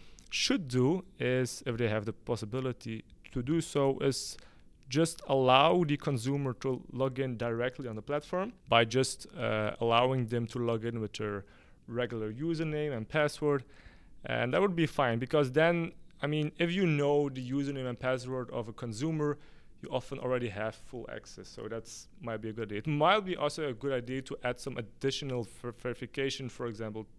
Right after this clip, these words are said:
two-factor authentication by, let's say, Google Authenticator or an S M S message. Another recommendation, like, because a lot of organizations do not, uh, have the budget to implement it. So other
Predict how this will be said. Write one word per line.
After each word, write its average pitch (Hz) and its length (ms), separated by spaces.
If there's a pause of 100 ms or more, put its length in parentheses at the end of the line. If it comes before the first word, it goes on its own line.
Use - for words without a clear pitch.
two-factor 143 680 (560)
authentication 123 640
by, 98 360 (200)
let's - 160
say, 104 200
Google 120 320
Authenticator 120 760
or 104 140
an - 80
S 107 140
M 117 100
S 117 160
message. 113 400 (280)
Another 214 200
recommendation, 175 560
like, 151 220
because 165 420
a 147 40
lot 175 120
of - 160 (260)
organizations 143 800
do 127 140
not, 131 420 (180)
uh, 110 280
have 117 240
the 117 320 (140)
budget 123 400
to 127 160
implement 127 340
it. 139 100 (520)
So 147 260
other 175 380